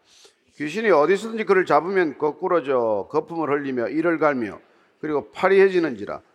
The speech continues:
내가 선생님의 제자들에게 내쫓아달라 하였으나 그들이 능히 하지 못하더이다." 대답하여 이르시되, "믿음이 없는 세대여, 내가 얼마나 너희와 함께 있으며 얼마나 너희에게 참으리요? 그를 내게로 데려오라." 하시매,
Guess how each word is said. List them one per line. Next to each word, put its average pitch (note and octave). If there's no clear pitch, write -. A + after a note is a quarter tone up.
내가 D3+
선생님의 F3
제자들에게 E3+
내쫓아달라 D#3
하였으나 C3
그들이 D#3+
능히 D#3
하지 D3+
못하더이다." G#2+
대답하여 F3
이르시되, E3+
"믿음이 G3+
없는 G3
세대여, B2
내가 F#3
얼마나 D#3+
너희와 F#3
함께 D#3+
있으며 C3
얼마나 F#3+
너희에게 F3+
참으리요? D#3+
그를 G#3
내게로 F#3
데려오라." D3+
하시매, G2